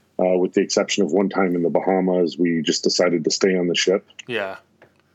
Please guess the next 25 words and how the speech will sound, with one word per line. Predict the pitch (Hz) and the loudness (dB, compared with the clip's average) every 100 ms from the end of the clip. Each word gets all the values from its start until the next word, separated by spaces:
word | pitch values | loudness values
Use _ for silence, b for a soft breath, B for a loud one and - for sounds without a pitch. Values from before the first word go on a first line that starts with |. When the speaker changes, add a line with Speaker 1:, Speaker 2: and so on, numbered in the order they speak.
| _ 90 | _ -2
Speaker 1:
Um, | 90 80 80 | -2 0 0
so | 117 104 98 | 2 2 2
that's | - - | 0 0
what | - - | 0 0
we | 104 | 0
did. | 98 95 | 2 2
And | 95 | 2
we | 98 107 | 2 0
actually, | 98 - 104 87 B B B B | 0 0 0 0 B B B B
we | 104 | 0
did | 117 139 | 2 2
a | 135 | 2
couple | 127 120 120 | 0 2 2
of | 104 | 2
long | 101 107 110 | 0 0 0
days, | 92 95 107 92 | 0 0 0 -2
and | 92 | 0
we | |
had | 101 92 | 0 0
long | 92 92 101 | 0 0 0
days | 87 90 95 | 0 0 0
for | - 90 87 | 0 -2 2
all | 85 92 95 | 2 2 0
of | 92 | 2
them, | 104 104 101 | 0 0 -4